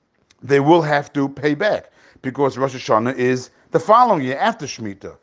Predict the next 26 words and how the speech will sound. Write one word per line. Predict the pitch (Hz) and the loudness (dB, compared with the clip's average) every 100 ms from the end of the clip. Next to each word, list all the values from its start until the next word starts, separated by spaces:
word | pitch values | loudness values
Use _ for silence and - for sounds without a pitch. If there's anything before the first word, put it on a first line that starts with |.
| _ _ | _ _
If, | - 247 | -2 2
however, | 220 214 196 170 | 4 4 2 0
that | 202 170 | 0 2
day | 202 180 | 2 2
ends | 196 196 | -2 0
up | 190 | 0
not | 170 190 202 | 2 0 2
being | 196 175 | -2 -2
Rosh | 165 147 | -4 -4
Hashanah, | 135 233 240 151 165 - _ _ _ | -2 0 0 -2 -8 -14 _ _ _
and | - 160 | -6 0
that's | 190 196 | 0 0
the | 170 | -2
thirtieth | - 202 208 190 143 | 4 4 4 2 0
day | 156 196 175 | 2 2 2
of | 180 185 170 131 101 - _ _ - | 4 4 6 4 0 -16 _ _ -14
the | |
previous | 151 175 214 185 139 | -8 -6 -4 -4 -4
month, | 127 107 147 - _ - | -4 -6 -6 -14 _ 0
only | 190 180 | 2 2
the | 160 | 2
next | 220 226 | 0 2
day | 196 | 0
is | 135 | 2
Rosh | 135 123 | -2 -4
Hashanah, | - 110 107 151 | -4 -4 -2 -6